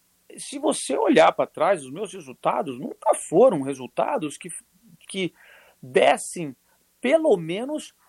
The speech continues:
a, a, a, a, a, o, o momento de pensar que, não, sabe o quê? O Hélio tem que, pô, o meu último ano eu terminei em quarto no campeonato,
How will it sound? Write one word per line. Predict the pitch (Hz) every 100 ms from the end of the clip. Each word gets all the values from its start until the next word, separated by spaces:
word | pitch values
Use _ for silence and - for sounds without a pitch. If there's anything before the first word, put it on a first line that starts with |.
| _ -
a, | - 175 170 165 -
a, | - - - - -
a, | - - - - _
a, | 160 190 202 - - _
a, | - - - - - - - _ _ _ _
o, | 392 185 208
o |
momento | 202 202 175 226 262 - 247
de | 208
pensar | - 202 165 185 208 220
que, | - 226 -
não, | 185 175 117 _
sabe | - -
o | -
quê? | 185 143 _ _ _ _ -
O | 147
Hélio | 143 143
tem | 143 139
que, | 139
pô, | - - - _ _ _ _
o | 196
meu | 285
último | 311 339 277
ano | -
eu |
terminei | 415 427 480
em |
quarto | - 208 - 277
no | 185
campeonato, | 185 131 175 240 -